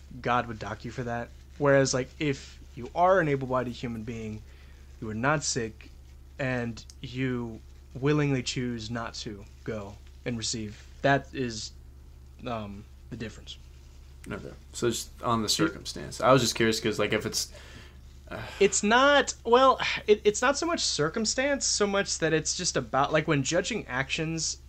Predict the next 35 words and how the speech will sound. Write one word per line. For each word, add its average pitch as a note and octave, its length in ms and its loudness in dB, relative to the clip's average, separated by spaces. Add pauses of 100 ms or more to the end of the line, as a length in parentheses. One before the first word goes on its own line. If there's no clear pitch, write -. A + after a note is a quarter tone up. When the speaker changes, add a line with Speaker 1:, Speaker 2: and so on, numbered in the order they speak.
(220)
Speaker 1:
it's, D#3 140 0
Speaker 2:
Well, A2+ 80 4
it A#2 60 6
is D3 100 4
Speaker 1:
it's - 20 2
Speaker 2:
circumstance. G#2+ 560 0
It's - 120 -6
the A2+ 80 -4
circumstance A2+ 640 2
that A2 120 4
you're G#2+ 160 2
in A#2+ 160 2
that G#2+ 100 2
you're G#2 180 0 (120)
unable A2 380 2
to - 140 -8
go. B2 280 4 (120)
<laughs> - 140 -2
That's - 440 6
the C#3 80 6
whole B2 140 6
point. A#2+ 280 -2 (720)
Speaker 1:
Right, F3 580 8
but F3 100 4
it D#3+ 100 6
also F#3 400 6
matters, F#3+ 560 2
like, C#3+ 300 0 (320)
it, F3 200 -4
it, F3 160 -6
it E3 140 2
is E3+ 220 2
that, G#3+ 340 2
but D3+ 160 2
it's C#3+ 160 0